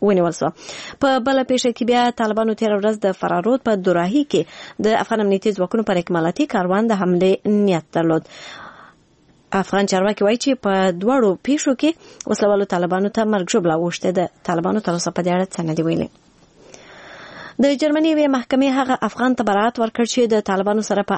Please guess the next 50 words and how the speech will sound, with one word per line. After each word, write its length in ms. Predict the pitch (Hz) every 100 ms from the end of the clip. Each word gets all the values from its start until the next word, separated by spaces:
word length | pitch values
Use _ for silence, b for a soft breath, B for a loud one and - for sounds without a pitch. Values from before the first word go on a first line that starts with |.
| -
اړیکو 260 | 185 185 196
درلودلو 400 | 185 196 220 208 165
تورن 260 | 180 170 175
و. 20 | 180 B B B -
جرمني 320 | 196 180 190 220 - 190
د 80 | 196 190
یوه 180 | 185 185 180
دوه 120 | 190
ویشت 240 | 180 - -
کلن 220 | 214 262 - 185
افغان 240 | 185 180
ته 60 | -
په 80 | 175
ناغوښتنې 460 | 170 180 - 208 175
اسنادو 400 | - 202 202 190
د 20 | 180
ارزولو 440 | 170 180 208 302 -
پر 120 | 175 165
مهال 220 | 175 170 - -
تور 160 | 294 294
لګولی 340 | 233 214 196
و 80 | 190 190
چې 480 | 185 - - - 262
نوموړي 380 | 247 240 247 240
په 120 | 220
دوه 100 | 208 208
زره 220 | 214 196
دیارلسم 400 | 185 175 - 180 175
کال 160 | 208 233
کې 140 | 240
په 80 | -
افغانستان 420 | 165 165 196 196
کې 240 | - 190
له 140 | 185 -
طالبانو 380 | 175 160 160 202
سره 160 | 233 220
اړیکې 260 | 220 - 180
درلودې. 340 | 170 170 170 180 B B B - 214
د 100 | 208
جرمني 340 | 208 196 208 226
شتوتګارت 680 | 208 - 202 - 220 220 202
محکمې 500 | 196 180 214 254 220
د 160 | 190 190
چهارشنبې 460 | 190 233 - 220 202
په 80 | 208
ورځ 140 | 220 196
په 20 |
دې 100 | 196 208
اړه 80 | 196
د 100 | 175